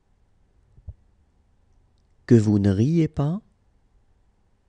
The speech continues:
Qu'elle ne rit pas.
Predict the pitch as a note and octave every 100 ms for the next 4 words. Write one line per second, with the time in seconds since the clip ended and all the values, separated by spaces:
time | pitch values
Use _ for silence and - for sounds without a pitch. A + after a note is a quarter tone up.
0 | _ _ _ _ _ _ _ _ _ _
1 | _ _ _ _ _ _ _ _ _ _
2 | _ _ _ _ - A#2 A#2 A#2 A2+ C3+
3 | G#3+ - -